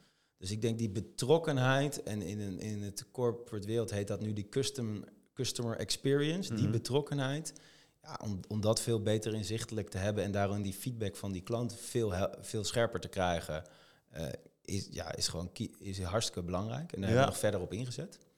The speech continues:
Speaker 2: Dus de aandacht voor
Speaker 1: De aandacht,
Speaker 2: Ja.
Speaker 1: ja.
Speaker 2: Hm.
Speaker 1: Ehm, we hebben denk ik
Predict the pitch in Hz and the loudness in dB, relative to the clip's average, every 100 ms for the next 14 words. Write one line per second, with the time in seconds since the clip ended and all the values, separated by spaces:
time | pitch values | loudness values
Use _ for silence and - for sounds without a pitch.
0 | _ _ - - 107 101 95 - - - | _ _ -4 2 2 2 -2 -4 -10 -14
1 | - 104 98 131 156 156 185 - - 123 | -12 -2 4 6 8 8 6 4 4 4
2 | 131 - - - - 101 120 113 110 110 | 4 -2 -16 -12 -4 -2 0 0 0 -2
3 | 110 104 - 117 131 139 135 131 120 | -4 -6 2 6 8 8 4 4 0